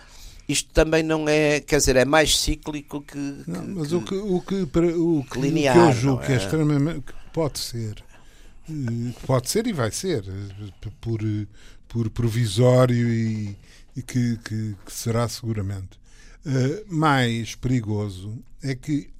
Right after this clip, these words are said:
Speaker 2: há um último elemento, depois de, de filosofar tanto, ainda, ainda há um último elemento aqui, que é o elemento de comunicação.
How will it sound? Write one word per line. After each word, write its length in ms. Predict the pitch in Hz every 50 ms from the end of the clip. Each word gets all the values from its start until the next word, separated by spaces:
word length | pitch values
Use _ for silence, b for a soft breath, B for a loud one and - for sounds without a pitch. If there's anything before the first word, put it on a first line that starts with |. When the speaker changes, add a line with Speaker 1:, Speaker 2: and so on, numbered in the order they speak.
| - -
Speaker 2:
há 320 | 180 196 202 214 214 202 - - - - - -
um 260 | 131 127 135 131 127 127
último 320 | 113 107 - - 110 110
elemento, 440 | 113 117 123 117 120 147 175 175 135
depois 300 | - - - 120 113 107
de, 140 | - - 123 - b b b b b b b
de 80 | - -
filosofar 540 | - 120 110 104 - - - 117 113 110 104
tanto, 380 | - - 131 147 139 - - B B B B B B -
ainda, 380 | 143 135 139 143 147 156 170 -
ainda 400 | - 170 151 156 160 165 170 170 170 180
há 40 | - -
um 360 | 190 165 160 151 147 151 151 160
último 400 | 170 165 165 160 - 165 156 151
elemento 460 | 151 147 147 147 131 123 120 117 135
aqui, 200 | 131 127 131 143
que 100 | - -
é 40 | 147
o 120 | 147 147 147
elemento 360 | 143 147 143 143 147 147 135
de 60 | -
comunicação. 800 | - - 143 147 147 143 147 139 - 156 - - - 143 123 117